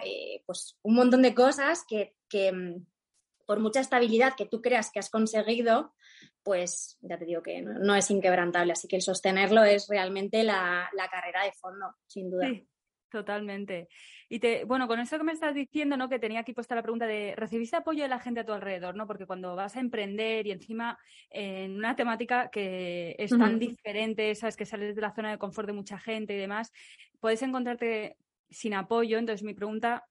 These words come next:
Speaker 2: sería, o sea, has dicho que en tu familia, digamos, tu
Speaker 1: Ujú.
Speaker 2: familia nuclear sí que tenías apoyo. Eh, suena que tú misma eras a lo mejor tu, tu, tu, no tu peor enemiga, pero un poco como la que, la que a lo mejor desconfiaba un mo-,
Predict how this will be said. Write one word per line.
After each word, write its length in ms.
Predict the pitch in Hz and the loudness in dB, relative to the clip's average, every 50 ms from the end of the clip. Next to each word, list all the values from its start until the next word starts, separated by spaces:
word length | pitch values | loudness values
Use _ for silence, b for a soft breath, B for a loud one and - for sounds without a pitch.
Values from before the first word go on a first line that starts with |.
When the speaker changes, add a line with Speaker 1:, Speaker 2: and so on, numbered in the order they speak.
| _ | _
Speaker 2:
sería, 520 | _ - 233 214 226 240 240 226 - - - _ _ _ _ _ - | _ -4 -2 0 2 2 2 2 0 -2 -10 _ _ _ _ _ -14
o 40 | 180 | -6
sea, 120 | 214 220 | -4 -2
has 80 | 208 185 | -2 0
dicho 240 | 226 220 - 247 240 | -2 0 0 -2 0
que 140 | 240 220 | 0 -2
en 120 | 208 208 185 | -2 -2 -4
tu 120 | - 202 | -6 -6
familia, 460 | - - 190 185 208 214 208 214 214 | -4 -4 -4 -4 -2 -2 0 0 0
digamos, 440 | 196 202 196 214 220 208 185 170 247 | 0 -2 -2 -2 -4 -4 0 4 6
tu 80 | 226 226 | 8 8
Speaker 1:
Ujú. 80 | 220 | 6
Speaker 2:
familia 360 | 214 170 156 185 190 196 214 214 | 6 2 -2 -6 -6 -6 -6 -6
nuclear 400 | 214 214 202 214 208 202 202 190 | -6 -8 -6 -4 -4 -4 -4 -6
sí 140 | - - 185 | -8 -8 -8
que 100 | 190 202 | -8 -6
tenías 340 | 208 202 208 208 208 202 - | -6 -6 -6 -6 -8 -6 -8
apoyo. 440 | 202 180 214 214 208 208 208 214 b b b b b b b b b b b _ _ - | -6 -4 -4 -2 -2 -2 -4 -6 b b b b b b b b b b b _ _ -6
Eh, 460 | 214 202 190 190 185 180 180 180 180 - | -4 -2 -2 -2 -2 -4 -4 -6 -6 -2
suena 300 | - 262 254 277 294 302 | 0 2 2 2 2 2
que 200 | 285 240 - - _ | 0 -2 -2 -6 _
tú 160 | - 269 277 | 0 0 2
misma 360 | 254 285 277 - 262 285 247 233 | 2 2 2 2 4 4 4 6
eras 220 | 247 269 269 - 240 | 4 2 2 2 0
a 60 | 247 | 0
lo 40 | 240 | 0
mejor 280 | 233 226 - 233 240 233 | 0 0 0 0 0 2
tu, 320 | 240 240 233 220 220 214 214 - | 2 2 4 4 4 2 0 -2
tu, 320 | - 214 208 202 196 - _ _ | -2 -2 -2 -4 -6 -10 _ _
tu, 340 | - 208 196 196 196 190 185 | -2 -2 -2 -2 -2 -4 -4
no 160 | 202 214 220 220 | -4 -4 -2 0
tu 140 | 269 254 | -2 2
peor 240 | - 269 262 262 262 | 4 4 6 6 6
enemiga, 520 | 262 262 262 254 254 262 285 277 262 262 254 | 6 4 4 2 2 2 2 4 4 4 4
pero 220 | 254 254 247 254 | 4 2 2 2
un 60 | 262 247 | 0 0
poco 260 | 269 254 269 269 254 | -2 0 0 0 0
como 240 | 262 262 254 254 247 | 0 -2 -2 -2 -2
la 180 | 247 240 233 226 | -2 -2 -2 -2
que, 460 | 233 240 233 233 226 226 220 214 - - | -2 -2 -2 0 -2 -2 -4 -4 -6 -4
la 180 | 214 214 214 | -2 -2 -2
que 80 | 208 220 | 0 -2
a 60 | 214 | -2
lo 60 | 214 | -2
mejor 320 | 214 214 208 - 233 233 220 | -2 -4 -4 -2 -4 -2 -2
desconfiaba 500 | 247 240 - - 247 240 233 240 233 226 | -4 -6 -4 -4 -4 -2 -2 -2 -2 -2
un 60 | 233 | -2
mo-, 200 | 240 254 247 - | -2 -4 -4 -8